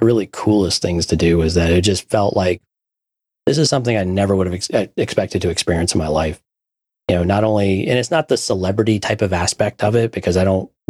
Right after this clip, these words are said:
view us in that way, but just that people would wanna come out and listen to somebody talk about Star Wars and sit there and, and be engaged and just be completely enraptured by whatever's going on in front of them, and then wanna come talk to you about it afterwards.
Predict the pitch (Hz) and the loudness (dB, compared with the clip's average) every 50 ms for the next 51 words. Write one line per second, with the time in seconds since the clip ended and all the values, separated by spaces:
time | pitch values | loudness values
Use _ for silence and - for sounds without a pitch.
0 | 107 90 - 90 92 98 98 101 98 - 104 95 90 92 - - 92 90 87 92 | -6 -2 2 2 4 4 4 2 0 0 0 0 0 0 0 0 0 0 0 0
1 | 98 107 104 101 98 92 90 - _ _ _ _ _ _ _ _ _ _ _ - | 0 0 0 2 2 0 0 -2 _ _ _ _ _ _ _ _ _ _ _ -2
2 | - 135 - 151 120 - - 131 - 131 113 101 92 101 101 101 98 - - 95 | 0 0 0 -2 -2 0 -2 0 2 2 2 2 2 0 0 -2 -2 -2 -2 0
3 | 90 92 98 98 92 85 85 104 - - 120 117 107 - 120 110 98 101 92 - | 0 0 0 -2 -2 -4 -6 -4 -2 0 0 2 0 0 0 0 0 0 0 0
4 | 107 98 95 92 90 87 - 101 90 - - 92 87 85 85 - - - 87 90 | 0 0 0 -2 -2 0 -2 -2 -2 -4 -4 -4 -4 -4 -6 -4 -4 -2 0 0
5 | 87 80 76 73 73 - - - _ _ _ _ _ _ _ _ _ _ - 113 | 0 0 0 0 -2 -4 -6 -10 _ _ _ _ _ _ _ _ _ _ -2 -2
6 | 113 - - 147 143 - 156 139 127 117 110 107 101 98 - 110 107 95 95 - | 0 0 0 0 0 2 2 2 2 2 2 2 0 0 0 0 -2 -2 0 0
7 | 113 113 113 110 98 92 87 - 95 90 92 98 101 - 92 87 95 92 104 - | 2 4 4 4 2 0 0 0 2 2 2 2 2 2 2 2 2 0 2 2
8 | 98 95 92 - - 92 - - - 123 113 - 110 101 98 95 92 92 - - | 2 2 2 2 0 0 0 0 0 0 2 2 2 2 2 2 2 0 -4 -12
9 | _ _ _ _ _ _ _ _ _ _ _ - 110 101 90 90 92 95 95 - | _ _ _ _ _ _ _ _ _ _ _ -2 -2 -2 0 -2 -2 -2 0 0
10 | 113 95 98 90 90 90 87 95 98 90 98 92 90 87 87 - 87 85 85 82 | 0 0 0 0 0 0 2 2 2 2 2 0 0 0 0 -2 -2 -2 -2 -4
11 | 80 80 - - 90 85 82 80 80 80 - - - 107 113 117 120 117 117 113 | -4 -6 -6 -4 -4 -4 -4 -4 -6 -6 -4 -2 0 2 2 4 2 2 0 0
12 | - 113 104 - 104 98 90 - 117 101 90 90 92 90 85 80 82 101 - - | 0 0 0 0 -2 -2 -2 0 0 2 2 2 2 0 0 -2 -2 -2 -4 -4
13 | - 73 71 71 - - - | -6 -8 -6 -6 -6 -8 -8